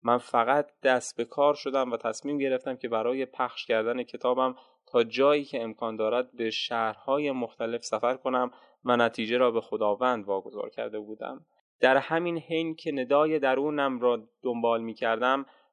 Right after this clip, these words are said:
توانستم فرصت حضور داشتن در یکی از معتبرترین برنامه‌های تلویزیونی را پیدا کنم. برنامه‌ای که همانند سکوی پرتابی برای تمام زندگی شغلیم بود.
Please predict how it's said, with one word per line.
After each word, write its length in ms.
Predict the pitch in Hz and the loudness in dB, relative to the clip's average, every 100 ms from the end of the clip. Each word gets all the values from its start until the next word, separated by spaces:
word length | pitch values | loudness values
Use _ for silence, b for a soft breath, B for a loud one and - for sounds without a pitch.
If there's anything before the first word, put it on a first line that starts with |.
| - | 0
توانستم 640 | 131 131 131 151 - 147 | 4 6 6 2 0 -2
فرصت 560 | - 131 127 - 147 160 156 143 _ | -2 -4 -2 0 0 2 0 -2 _
حضور 440 | 127 120 127 123 110 | -10 -6 -4 -4 0
داشتن 420 | 120 113 139 139 | 0 2 -2 -2
در 160 | 123 113 | -2 -2
یکی 280 | 127 - | -6 -2
از 140 | 135 127 | -2 -2
معتبرترین 840 | 123 - 120 117 117 - 117 147 | -6 -4 -2 0 0 0 -4 -2
برنامه‌های 800 | 135 123 117 110 110 107 123 123 | 0 0 2 -2 -2 -4 -4 -4
تلویزیونی 720 | 127 113 104 104 107 110 123 | -4 -6 -4 -8 -8 -8 -2
را 140 | 127 123 | 0 0
پیدا 340 | 110 107 104 | -2 0 0
کنم. 340 | - 107 - - _ _ _ - | 0 -8 -12 -18 _ _ _ 0
برنامه‌ای 580 | 127 127 135 135 151 156 | 2 2 2 0 -2 -4
که 140 | 160 | -6
همانند 520 | 139 131 127 135 143 | -4 -2 0 0 0
سکوی 560 | 147 - 127 - 170 160 | -2 -2 -4 -4 -2 0
پرتابی 540 | 151 127 127 135 135 | 2 0 0 -4 -2
برای 360 | 123 117 123 131 | 0 0 0 -2
تمام 460 | - 117 123 127 123 | -4 -2 0 0 -2
زندگی 520 | 113 110 107 113 123 | -6 -6 -6 -6 -6
شغلیم 600 | - 113 110 113 101 98 | -4 -4 -4 -4 -4 -4
بود. 180 | 98 | -10